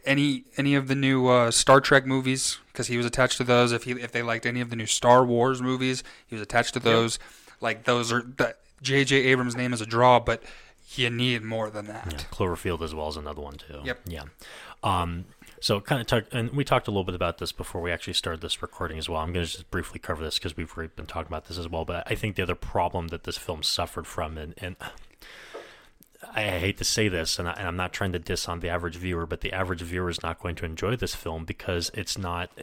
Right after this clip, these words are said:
Speaker 3: it's not a recognized name brand like Star Wars or Star Trek. It, it, it's, it doesn't appeal to the wide audience, which I think is a shame, is 'cause t-,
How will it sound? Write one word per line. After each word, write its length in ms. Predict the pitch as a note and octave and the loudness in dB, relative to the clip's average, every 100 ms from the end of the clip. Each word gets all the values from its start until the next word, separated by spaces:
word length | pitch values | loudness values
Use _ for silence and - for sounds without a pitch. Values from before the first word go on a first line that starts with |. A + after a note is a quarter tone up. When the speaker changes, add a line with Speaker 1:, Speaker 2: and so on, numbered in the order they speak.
| - | -14
Speaker 3:
it's 200 | - A2+ | -10 -6
not 140 | G2+ | -4
a 40 | |
recognized 560 | F#2 F#2 - F#2+ F2+ F2 | -2 -4 -4 -4 -2 -2
name 200 | F2 E2 | -4 -6
brand 260 | D#2+ E2 E2 | -4 -4 -4
like 140 | E2 | -6
Star 180 | - D#2+ | -6 -6
Wars 180 | D#2+ E2+ | -6 -6
or 60 | |
Star 240 | F2+ - D#2+ | -6 -6 -6
Trek. 380 | - D#2+ E2 - | -6 -8 -8 -12
It, 140 | - | -10
it, 140 | A2+ G2 | -10 -6
it's, 180 | A#2+ - | -6 -4
it 100 | B2 | -4
doesn't 220 | A2 A2 A2+ | 0 2 2
appeal 420 | - - A#2+ G2+ | -2 -6 -4 -4
to 160 | - F#2+ | -6 -6
the 80 | |
wide 300 | F2+ F2 F2 | -6 -4 -6
audience, 440 | E2+ D#2+ F2 E2+ - | -6 -6 -6 -10 -8
which 120 | G#2+ | -6
I 60 | F#2+ | -6
think 180 | A2 A#2 | -6 -6
is 80 | G2 | -4
a 80 | F2 | -4
shame, 400 | - F2+ F2 F2 | -4 -4 -4 -4
is 100 | - | -6
'cause 200 | F#2+ D#2+ | -6 -8
t-, 260 | - A2+ | -8 -8